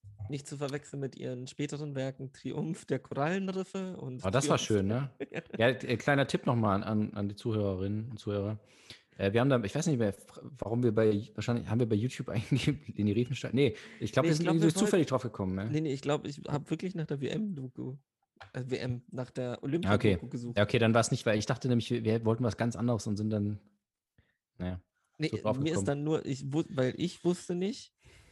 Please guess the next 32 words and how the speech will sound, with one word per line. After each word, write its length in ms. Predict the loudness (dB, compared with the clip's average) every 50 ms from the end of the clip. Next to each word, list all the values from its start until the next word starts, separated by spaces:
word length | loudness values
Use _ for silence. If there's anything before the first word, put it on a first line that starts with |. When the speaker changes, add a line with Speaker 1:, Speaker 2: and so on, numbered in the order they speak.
| _ _ _ _ _ _
Speaker 1:
dass 160 | -2 -2 0
sie 120 | -2 -2 0
danach 420 | 0 2 2 2 0 0 0 0
<laughs> 0 |
noch 160 | 0 0 0
Sachen 320 | 2 0 0 0 0 -2 -4
gedreht 400 | -4 -4 -4 -2 -4 -2 -2 -2
hat. 140 | -6 -6 -6
Ich 80 | -4
dachte, 260 | -4 -4 -4 -4 -6
die 160 | -6 -4 -4 0
wurde, 460 | 0 2 2 4 4 2 2 -2 -4 _
ihr 220 | -4 -4 -2 0
wurde, 380 | 0 0 2 0 0 -2 -4 -8 _
also 340 | -6 -4 -4 -4 -4 -6 -8 _ _ _ _ _ _ _ _ _ _ _ _ _ -6
nicht 220 | -6 -4 -2 -2
Speaker 2:
Nö. 80 | -2 -2
Speaker 1:
Jobverbot, 680 | -2 -2 -2 0 0 2 2 2 2 0 -2 -6 -4 -4
aber 180 | -2 -2 -2
so 140 | -2 -4 -4
von 220 | -4 -6 -6 -2
wegen, 260 | -2 -2 -2 -2 -4 -6
hey. 360 | -4 -2 -2 -2 -4 -4 -4 -2
Speaker 2:
Nee, 100 | 0 0
nee. 260 | 2 2 0 0 -2 -4 -10 _ -20 -20 _ _ _ -4
Nee, 120 | -2 0
die 100 | 0 2
war 240 | 2 4 4 4 4 2
eine 140 | 2 0 -2
beliebte 400 | -2 -2 -2 -4 -4 -4 -4 -4
und 100 | -4 -4
gefragte 680 | -6 -8 -6 -6 -6 -6 -6 -6 -6 -4 -4 -6 -8